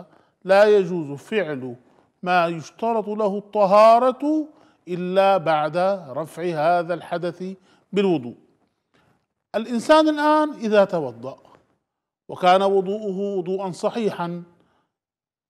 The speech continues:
يفعل ما شرع له الوضوء كالصلاة والطواف ومس المصحف ونحو ذلك، هل هذا الوضوء له مدة؟ له مدة محددة؟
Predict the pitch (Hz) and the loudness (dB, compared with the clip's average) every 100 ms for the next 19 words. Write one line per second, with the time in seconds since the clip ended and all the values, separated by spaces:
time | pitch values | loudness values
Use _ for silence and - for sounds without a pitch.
0 | - 208 214 196 170 196 240 220 196 196 | -4 -2 0 2 4 4 4 0 0 2
1 | 202 196 165 - 233 262 233 208 170 165 | 4 2 -2 -6 -4 -2 0 2 4 4
2 | 170 160 190 226 214 233 247 269 277 269 | 2 2 0 0 0 -2 -2 -2 -4 -8
3 | - _ _ _ _ - 190 185 180 165 | -16 _ _ _ _ -4 -2 0 -2 -2
4 | 151 156 170 170 _ _ - 151 - 143 | -2 -4 -6 -10 _ _ -16 -16 -6 -2
5 | 147 151 160 165 170 165 127 - - 123 | 2 2 0 -6 -8 -6 -8 -12 -16 -6
6 | 135 156 160 170 170 170 120 123 - 131 | -2 -2 -4 -10 -8 -8 -10 -14 -16 -14
7 | 139 156 - 180 185 190 196 _ _ - | -14 -14 -6 -6 -4 -10 -10 _ _ -6
8 | 233 247 196 180 143 127 120 _ _ _ | -2 0 -2 -4 -4 -8 -12 _ _ _
9 | _ _ _ _ _ _ _ - 302 302 | _ _ _ _ _ _ _ 4 8 10
10 | 277 254 220 214 220 214 208 180 180 196 | 8 6 2 -2 -4 -2 -2 0 -2 -4
11 | 165 196 208 208 - _ _ _ _ _ | 4 6 6 0 -20 _ _ _ _ _
12 | _ - 190 185 208 185 185 185 180 156 | _ -4 -2 -2 -2 -2 -2 -4 -6 -6
13 | 202 175 190 202 220 | -8 -4 0 4 2